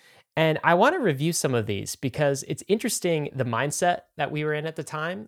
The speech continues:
And I feel like the end of twenty twenty, the beginning of twenty twenty-one, if I'm thinking about it correctly, I think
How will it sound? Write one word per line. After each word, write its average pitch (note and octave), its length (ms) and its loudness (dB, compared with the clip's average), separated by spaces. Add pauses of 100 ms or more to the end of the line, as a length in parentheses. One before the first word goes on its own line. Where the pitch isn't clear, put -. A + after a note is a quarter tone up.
And D3 160 -4
I D3 100 -2
feel E3 180 -2
like D#3 180 0
the D3+ 160 -2
end F3 140 2
of - 80 -6
twenty D#3 240 -4
twenty, B2+ 580 -4 (220)
the C#3+ 80 -6
beginning E3 340 0
of D#3+ 80 -2
twenty C#3+ 240 -6
twenty-one, B2+ 720 -6 (320)
if - 160 -8
I'm C3 140 0
thinking C#3+ 400 -4
about A2 260 2
it A2 240 -6
correctly, A#2 460 -6
I A2 40 -4
think C#3+ 220 -8